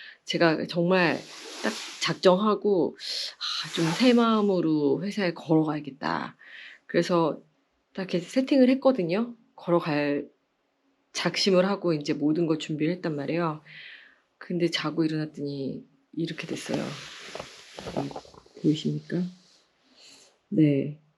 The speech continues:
제 휴대전화에 지금 있는 이 기온을 보십시오, 여러분. 진짜 지금 저 여기 잘 보이시는지 모르겠는데 완전, 어, 중무장 했습니다. 중무장. 그래서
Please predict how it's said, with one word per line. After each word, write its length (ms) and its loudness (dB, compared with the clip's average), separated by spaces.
제 840 0
휴대전화에 520 4
지금 280 -4
있는 560 -2
이 240 -4
기온을 600 4
보십시오, 420 -4
여러분. 440 -4
진짜 340 2
지금 440 4
저 640 6
여기 200 2
잘 220 4
보이시는지 440 6
모르겠는데 580 2
완전, 720 2
어, 580 0
중무장 640 8
했습니다. 400 0
중무장. 720 0
그래서 520 -2